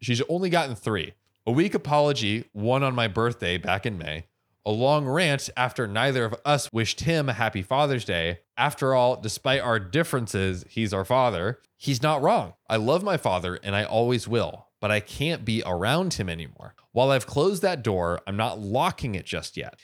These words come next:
He knows what he needs to do if he wants his family back. I don't think he'll do it, but if there's the slightest chance he might, I'll consider opening that door an inch or two. This is my wife's suggestion. I'm a lot less optimistic than she is,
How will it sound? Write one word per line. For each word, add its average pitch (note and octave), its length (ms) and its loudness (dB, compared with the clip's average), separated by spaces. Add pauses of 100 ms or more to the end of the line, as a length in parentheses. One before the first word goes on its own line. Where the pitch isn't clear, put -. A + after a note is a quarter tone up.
(120)
He B2+ 160 0
knows D#3 380 0
what D#3+ 140 -2
he D3+ 120 -2
needs C3+ 280 -2
to E3+ 80 -2
do F#2+ 280 -2 (120)
if D#3+ 220 0
he F#3 120 0
wants A2+ 300 -2
his F#2+ 140 -4
family C#3 380 -2
back. - 360 -10 (180)
I B2 100 2
don't D3 300 0
think G#3+ 200 0
he'll F#3 140 2
do F#3 240 2
it, A2 240 2 (260)
but B2+ 220 2
if E3 180 0
there's D#3+ 260 0
the D3 120 0
slightest D#3+ 680 0
chance C3+ 300 -4
he A2+ 120 -4
might, E2+ 320 -2 (100)
I'll G2+ 80 0
consider C#3+ 720 -2
opening D3+ 480 0
that C#3 220 2
door F2+ 220 0
an F#2+ 160 -6
inch A#2 240 -6
or E2 60 -6
two. - 280 -14 (140)
This D3+ 300 2
is C3+ 160 -2
my C3 140 2
wife's D3+ 300 4
suggestion. - 600 -6 (140)
I'm A#2+ 160 2
a A2+ 80 4
lot A#2+ 420 2
less D3 220 2
optimistic A#2 680 -2
than F2+ 120 -8
she G#2 300 0
is, D2 300 -6